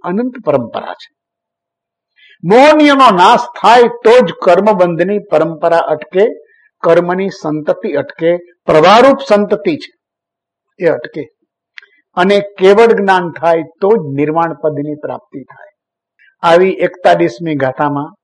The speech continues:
આ આત્મસિદ્ધિનો બોધ, એનું આ સંકલન ચાલીસ અને એકતાલીસમી બે ગાથાની અંદર આત્મસિદ્ધિના બોધની અંદર પછી શિષ્યને આ સુવિચારણામાં એક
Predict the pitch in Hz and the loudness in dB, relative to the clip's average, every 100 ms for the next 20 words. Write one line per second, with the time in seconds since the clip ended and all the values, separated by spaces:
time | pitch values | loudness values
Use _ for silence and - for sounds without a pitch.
0 | _ _ _ _ _ _ _ - 170 156 | _ _ _ _ _ _ _ -4 -2 0
1 | 156 202 196 - 170 190 196 160 160 226 | -4 -4 -4 -4 0 2 4 2 2 4
2 | 240 147 - - _ _ _ _ _ _ | 4 2 -6 -16 _ _ _ _ _ _
3 | _ _ _ _ _ _ - 175 180 160 | _ _ _ _ _ _ -6 -4 -2 -4
4 | - 156 151 160 151 147 - 151 165 185 | -4 -6 -2 -2 -2 -4 -4 -2 0 -2
5 | 175 160 139 - - 160 156 151 156 127 | -4 -6 -8 -8 -4 -2 -2 -6 -10 -4
6 | 147 214 151 143 147 151 143 135 135 120 | 0 2 2 -2 -4 -6 -6 -6 -6 -8
7 | - _ _ - 139 160 160 151 143 151 | -12 _ _ -10 -10 -8 -10 -6 -4 -2
8 | 135 131 156 147 143 127 123 120 - _ | -2 0 0 0 -4 -6 -10 -12 -18 _
9 | _ _ 220 214 349 330 - 226 226 226 | _ _ 0 0 0 -2 0 -2 -2 0
10 | 214 180 151 - _ 175 147 - 247 214 | 2 2 -2 -8 _ -6 -6 -4 -2 -2
11 | 160 165 151 147 139 127 120 _ _ 170 | -4 -2 -2 -2 -4 -6 -10 _ _ -10